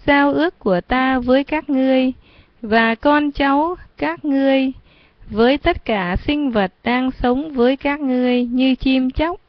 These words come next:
gia súc, tất cả những thú vật đang sống trên mặt đất với các ngươi, những gì ra khỏi tàu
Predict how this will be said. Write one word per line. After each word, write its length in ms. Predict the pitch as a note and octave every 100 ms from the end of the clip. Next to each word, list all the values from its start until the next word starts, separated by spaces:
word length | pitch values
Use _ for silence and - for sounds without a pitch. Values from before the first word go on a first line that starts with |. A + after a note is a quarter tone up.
| -
gia 340 | G#3+ B3 A#3+ B3
súc, 260 | - D#4+ - - _ - - -
tất 240 | - -
cả 200 | - G#3
những 240 | F#3+ G#3 C4
thú 260 | C#4 D#4 F4
vật 160 | G#3 F#3+ -
đang 340 | A3 B3+ C4+
sống 320 | C4 C4 C4+ E4
trên 240 | D4 C#4+ C4+
mặt 280 | G#3 F#3 -
đất 220 | A#3 D#4 _ _ _ -
với 340 | F#3+ A3+ C#4
các 260 | - E4 D4
ngươi, 400 | B3+ B3+ B3 B3 - _ _ - - -
những 300 | A#3 C4 F4
gì 460 | B3+ A#3+ A3+ A3 A3
ra 340 | C#4 D#4 D#4
khỏi 380 | - B3+ G3+ G3
tàu 480 | - G#3 F#3+ F#3